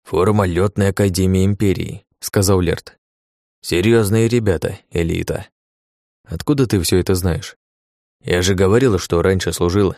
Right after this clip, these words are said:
в разведывательной роте его императорского величия Гая Орла Третьего. Там и насмотрелся на всякое". Интересно, что же произошло с беднягой Тефудро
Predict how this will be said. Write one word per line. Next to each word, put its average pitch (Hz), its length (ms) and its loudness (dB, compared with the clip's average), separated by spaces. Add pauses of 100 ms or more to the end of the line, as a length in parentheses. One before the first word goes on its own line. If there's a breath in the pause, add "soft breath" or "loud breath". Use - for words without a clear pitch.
(160)
в - 80 -4
разведывательной 92 840 2
роте 101 300 0
его 85 200 0
императорского 87 680 0
величия 95 520 -2 (240)
Гая 90 460 0
Орла 92 280 2
Третьего. - 500 -4 (280)
Там 104 220 2
и 101 40 2
насмотрелся 95 640 0
на 85 120 -2
всякое". - 440 -4 (800)
Интересно, 95 840 -2 (100)
что - 300 -6
же 135 120 -2
произошло 113 540 0
с 85 120 -2
беднягой 90 600 -2
Тефудро 95 640 -2